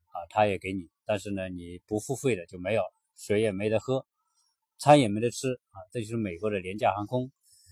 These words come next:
啊，当然总体来说也，我觉得也还正常，你自己带点水啊，带点吃。那我们，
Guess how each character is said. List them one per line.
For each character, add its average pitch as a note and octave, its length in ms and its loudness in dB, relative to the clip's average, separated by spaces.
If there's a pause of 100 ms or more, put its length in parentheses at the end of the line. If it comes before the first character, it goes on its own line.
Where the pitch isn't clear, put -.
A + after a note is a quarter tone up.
(320)
啊， F2+ 240 -8
当 D3+ 120 12
然 D#3+ 220 6
总 C3 240 2
体 D#3+ 100 -2
来 B2 140 4
说 C3+ 160 2
也， A#2 200 -2
我 F2 180 -14
觉 A2+ 100 -4
得 C3+ 80 -2
也 G#2+ 200 -4
还 G2 160 -8
正 E3 220 -2
常， - 120 -16 (200)
你 F#2 60 -18
自 C#3+ 180 -12
己 A2 120 -6
带 B2+ 160 2
点 G#2 260 -4
水 - 240 -10
啊， F2 460 -6
带 A2 120 2
点 F2+ 240 -8
吃。 F#2+ 420 -14 (440)
那 C#3+ 160 8
我 G#2+ 240 6
们， C3+ 340 2